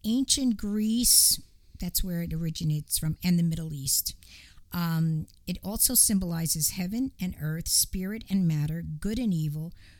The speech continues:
guardian and avenger. Uh, often avenger of the fairies and elves guarding their realm.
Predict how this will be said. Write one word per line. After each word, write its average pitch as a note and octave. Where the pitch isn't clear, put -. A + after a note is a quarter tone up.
guardian G3+
and E3+
avenger. E3
Uh, E3+
often A3
avenger F#3
of D#3
the D#3+
fairies G#3
and E3+
elves D3+
guarding F#3+
their D3
realm. D3